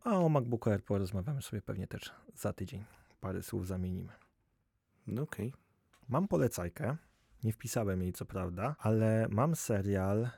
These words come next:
Speaker 1: The Severance, Rozdzielenie z Apple T V Plus. Szczerze nie rozumiałem początkowych zachwytów. Wszyscy wokół mówili, że to jest najlepszy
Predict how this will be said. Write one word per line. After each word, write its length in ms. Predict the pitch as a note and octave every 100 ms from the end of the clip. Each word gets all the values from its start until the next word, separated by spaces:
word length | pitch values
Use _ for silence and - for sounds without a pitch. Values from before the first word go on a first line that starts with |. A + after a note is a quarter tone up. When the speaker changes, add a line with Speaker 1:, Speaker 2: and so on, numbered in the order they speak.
| - A#2
Speaker 1:
The 100 | G2
Severance, 640 | - G#2 F2 F2+ G2+ - - - _ _ _ -
Rozdzielenie 800 | - G#2+ F#2+ G2+ F2+ F2 F2+ A2
z 160 | B2+ -
Apple 260 | - - G2
T 160 | -
V 120 | G2 F#2
Plus. 440 | F2+ F2 - -
Szczerze 480 | - - G#2+ C3 D3
nie 220 | C3 A#2+
rozumiałem 800 | A2 G#2 G#2 A2+ C#3 C#3 C3+ C#3 - _ _ _ -
początkowych 600 | A#2 G#2+ - G#2+ G#2 G2
zachwytów. 580 | A2 - G2+ F#2+ -
Wszyscy 400 | - C#3+ C3+ -
wokół 300 | G#2+ G#2+ A#2+
mówili, 380 | G#2 G2+ G#2+ G#2
że 120 | G2+
to 80 | G#2
jest 140 | G2+ A#2
najlepszy 760 | A#2+ C3 B2 - A#2+ A2+ A2